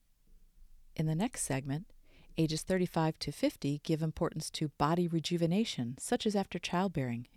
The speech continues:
including breast surgeries, tummy tuck, and liposuction. And they are starting to combat signs of facial aging. This includes injectables and facial laser treatments,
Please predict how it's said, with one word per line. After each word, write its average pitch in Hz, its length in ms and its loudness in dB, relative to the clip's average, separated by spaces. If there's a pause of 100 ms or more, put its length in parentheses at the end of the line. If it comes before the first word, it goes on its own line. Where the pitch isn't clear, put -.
including 143 380 0
breast 147 280 0
surgeries, 156 480 0
tummy 147 220 -2
tuck, 147 300 -2
and 131 100 -2
liposuction. 127 680 -4 (500)
And 160 160 0
they 151 140 2
are 139 80 -2
starting 208 540 0
to 143 140 -4
combat 139 520 -2
signs 143 400 0
of 139 80 -6
facial 139 400 -2
aging. 135 420 -4 (760)
This 254 160 -4
includes 165 480 0
injectables 139 960 -2
and 143 100 -2
facial 151 360 -2
laser 151 260 2
treatments, 135 500 -4